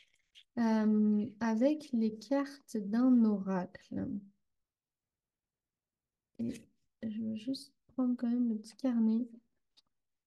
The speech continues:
Voilà, juste pour avoir, euh, les, les, les titres des trucs. Mais, euh,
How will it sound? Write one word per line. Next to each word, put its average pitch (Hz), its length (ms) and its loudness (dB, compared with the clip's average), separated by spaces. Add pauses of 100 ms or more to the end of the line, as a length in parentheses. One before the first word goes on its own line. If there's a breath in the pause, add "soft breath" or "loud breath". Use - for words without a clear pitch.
(220)
Voilà, 202 600 0
juste 202 400 -8
pour 202 140 -2
avoir, 196 460 -2
euh, 190 200 -4 (200)
les, 196 380 0 (1700)
les, 196 460 4 (880)
les 202 220 2
titres 233 260 -4
des 220 120 4
trucs. - 440 -4 (360)
Mais, 208 340 4
euh, 196 340 2